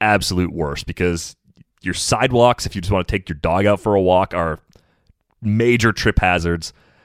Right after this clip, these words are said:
and roads are actually, like, really bad. That's one of the few conditions I don't wanna drive in. I don't wanna drive when it's icy. So we had an ice storm. Then we had a snowstorm,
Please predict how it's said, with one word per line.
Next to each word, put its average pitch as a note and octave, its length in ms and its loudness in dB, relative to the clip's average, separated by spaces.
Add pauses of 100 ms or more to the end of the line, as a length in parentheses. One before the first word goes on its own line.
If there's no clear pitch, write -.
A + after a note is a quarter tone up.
(240)
and F#2 420 -2 (340)
roads G#2+ 340 4
are G2+ 100 4
actually, F#2 340 -2
like, D2 140 -8
really F2 320 -2
bad. C#2+ 320 -6
That's - 200 -12 (400)
one A#2 120 2
of G#2+ 40 0
the G#2 120 2
few C3 160 0
conditions G#2 400 -2
I F2 60 -2
don't E2 300 0
wanna D#2+ 140 -6
drive C#2+ 300 -10
in. C#2 80 -10
I - 20 -6
don't F#2 100 -4
wanna F2 120 -4
drive D#2+ 460 -4
when D2 120 -10
it's - 160 -14
icy. D2+ 360 -8 (720)
So - 100 0
we C#3 60 6
had D3 80 4
an C#3 100 -4
ice D#3 160 2
storm. E2 400 -4
Then G3 80 2
we B3+ 60 2
had A3+ 100 2
a - 40 0
snowstorm, A2+ 600 -2